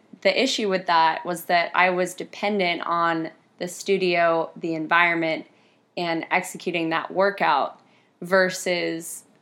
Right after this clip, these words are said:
what I've learned to do in prayer, which is if I'm having a difficult conversation, I can pray in the middle of it and get that peace.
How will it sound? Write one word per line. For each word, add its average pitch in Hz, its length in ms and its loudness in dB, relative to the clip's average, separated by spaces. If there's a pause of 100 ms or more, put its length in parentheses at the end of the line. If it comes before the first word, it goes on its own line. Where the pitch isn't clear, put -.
(180)
what 180 340 2
I've 175 220 2
learned 175 300 0
to 160 80 -10
do 165 260 -2
in 160 240 -4
prayer, 180 680 2
which 180 280 -4
is 165 400 -4 (440)
if 190 160 -4
I'm 208 200 4
having 196 340 0
a 175 80 -4
difficult 180 440 -4
conversation, 170 920 -4 (140)
I 185 120 2
can 180 240 -4
pray 180 400 2
in 165 160 -4
the 160 60 -6
middle 170 480 0
of 156 140 -4
it - 220 -6 (720)
and 180 200 -2
get 180 240 0
that - 260 -4
peace. - 580 -10